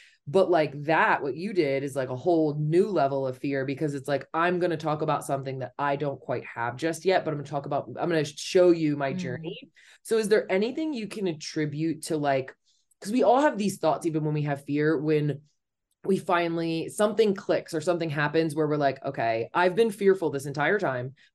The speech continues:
Speaker 1: but now all of a sudden I'm gonna decide to make the decision." Was there, like, any moment or thing that happened for you, or was it the accumulation? Like, what was the thing that kind of made you go,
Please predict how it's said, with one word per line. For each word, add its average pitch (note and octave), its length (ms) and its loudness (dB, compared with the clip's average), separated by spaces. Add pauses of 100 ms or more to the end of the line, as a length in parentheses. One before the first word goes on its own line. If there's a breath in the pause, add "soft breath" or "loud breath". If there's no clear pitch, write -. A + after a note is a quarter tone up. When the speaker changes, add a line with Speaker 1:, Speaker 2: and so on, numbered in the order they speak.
Speaker 1:
but - 260 2
now E3 540 4
all E3 300 6
of D#3 80 2
a D#3+ 40 2
sudden C#3+ 420 -2 (140)
I'm D3+ 200 -2
gonna C#3 180 -2
decide C3 360 -2
to C3+ 60 -2
make B2+ 240 -6
the C3 80 -4
decision." C3 460 -4 (220 loud breath)
Was G3 160 6
there, G#3+ 120 8
like, F#3+ 300 4 (180 soft breath)
any G#3+ 220 0
moment F#3 460 4
or F3+ 100 -2
thing F3+ 240 -2
that E3+ 160 -6
happened D3+ 480 -2
for G#3+ 140 0
you, A3 300 0
or G3+ 100 6
was E3 180 2
it C3+ 80 -6
the C3 80 -2
accumulation? E3+ 880 2
Like, D#3 140 0
what D#3 320 2
was F#3 160 6
the F#3 80 0
thing F3 220 -2
that D3+ 120 -6
kind D#3+ 160 -2
of D3 100 -4
made D3 220 0
you C#3+ 80 -4
go, C3 480 2